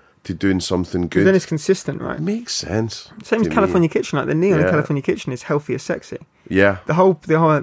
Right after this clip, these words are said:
Speaker 2: uh, the California Kitchen shares a similar purpose for Erpingham House, but the, the slight point of difference being that we wanna popularise healthy food
Speaker 1: Yeah.
Speaker 2: and want it to be cool.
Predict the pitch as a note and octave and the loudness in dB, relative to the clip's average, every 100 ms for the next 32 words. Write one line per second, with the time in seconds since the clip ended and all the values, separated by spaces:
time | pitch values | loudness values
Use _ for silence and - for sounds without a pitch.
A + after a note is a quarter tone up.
0 | - C#3 - - - - - F3 D3 C#3 | -2 -6 -6 -10 -10 -6 -2 0 0 0
1 | C#3 - C3+ - B2+ B2+ B2+ - - D#3 | 0 0 -4 -2 -2 -2 -6 -2 2 4
2 | C#3 A#2 C3+ C3+ A#2+ - C3 B2+ - C#3 | 4 2 -2 -2 -4 -2 -2 -2 -4 -4
3 | C#3+ B2+ - - - B2+ - D3+ D3+ - | -4 -4 -6 -8 -6 -8 -2 0 0 0
4 | - B2+ C3 C3+ - - C3+ B2 A#2 - | -6 -4 -6 -6 -8 -4 -4 -2 -6 -10
5 | - - - - D3+ E3 D3+ C3 - D#3+ | -20 -20 -18 0 4 6 4 0 -2 -6
6 | - C3 A#2+ A2+ - - A#2 - A2 A2 | -2 0 0 -2 -4 -6 -6 -6 -8 -4
7 | A2 D3+ D#2+ E2+ C#3 C#3 D3+ A#2 - A#2+ | -4 -2 -2 0 0 -4 -6 -10 -6 -6